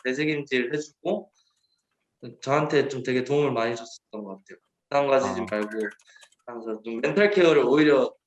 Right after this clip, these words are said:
Speaker 1: 받은 느낌이었어요. 그래서 현수 덕분에 이길 수 있었던 것 같아요. 어, 일단 팬 여러분들, 어제 오늘 플레이오프 하기 전에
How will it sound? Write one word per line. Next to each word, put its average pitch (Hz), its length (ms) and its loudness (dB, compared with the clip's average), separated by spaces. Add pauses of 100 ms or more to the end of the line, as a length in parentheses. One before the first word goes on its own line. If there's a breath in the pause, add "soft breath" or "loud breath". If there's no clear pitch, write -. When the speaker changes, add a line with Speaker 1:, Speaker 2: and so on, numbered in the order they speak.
(160)
Speaker 1:
받은 131 240 -6
느낌이었어요. 117 640 -14 (2000)
그래서 123 600 -4
현수 175 200 0
덕분에 131 680 -2
이길 127 140 -6
수 127 120 -10
있었던 113 300 -8
것 101 140 -16
같아요. - 2000 -20
어, 117 60 -6
일단 143 500 0 (560)
팬 180 120 0
여러분들, 160 760 4 (1040)
어제 135 460 -2 (460)
오늘 131 200 -10
플레이오프 196 500 4
하기 175 260 2
전에 135 520 -4